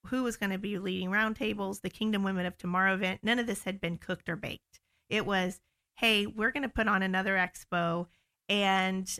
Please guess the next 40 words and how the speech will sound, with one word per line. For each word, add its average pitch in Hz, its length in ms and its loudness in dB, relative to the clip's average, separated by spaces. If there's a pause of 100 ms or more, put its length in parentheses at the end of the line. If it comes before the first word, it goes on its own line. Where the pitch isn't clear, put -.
uh, 175 340 4
we 214 180 -2
have 214 140 2
this 190 140 -4
really 220 240 0
cool 254 300 0 (120)
trailer 208 360 4
video 190 640 0
that 190 260 4
we 196 140 0
put 190 200 -2
together, 185 580 0 (380)
and 208 280 4
I 202 80 6
was 220 160 0
just 220 160 -4
gonna 247 120 2
show 190 380 0
it." 185 260 -2
And 202 120 2
I 196 80 4
told 240 320 -2
my 285 160 2
daughter, 196 380 2
who 202 300 -2 (120)
is 190 300 -2
what 190 140 2
I 202 100 4
call 196 180 0
my 185 120 0
chief 202 300 -4
marketing 180 380 0
officer, 165 640 -4
"This 208 160 -2
girl, 185 460 2
she's 226 200 -4
a 214 60 0
freshman, 196 420 0
she's 220 260 -2
amazing." 180 520 -2